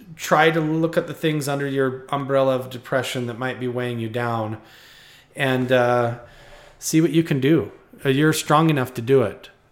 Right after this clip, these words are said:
There's something in there. The fact that you listen this far into the podcast means that you care. And so just try it. Try to live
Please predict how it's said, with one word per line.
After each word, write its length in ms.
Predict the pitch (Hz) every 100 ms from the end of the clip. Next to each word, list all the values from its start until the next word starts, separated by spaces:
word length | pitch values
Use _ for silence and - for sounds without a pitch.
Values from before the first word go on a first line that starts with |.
| _
There's 260 | 139 135 -
something 360 | 170 165 143
in 160 | 156 143
there. 180 | 113 107
The 80 |
fact 320 | 117 156 156 -
that 100 | 127
you 100 | 127
listen 480 | 143 147 113 117 143
this 180 | 139 139
far 300 | 147 139 139
into 140 | 123
the 80 | 117
podcast 680 | - 135 127 131 117 - 127
means 280 | 127 117 -
that 160 | 120
you 140 | 120 110
care. 480 | 143 123 107 120 - - _ _ _ _ _
And 160 | 120 123
so 280 | - 135 135
just 200 | 160 -
try 280 | - 160
it. 260 | 120 95 -
Try 240 | - 143
to 80 | 151
live 420 | 151 139 139 135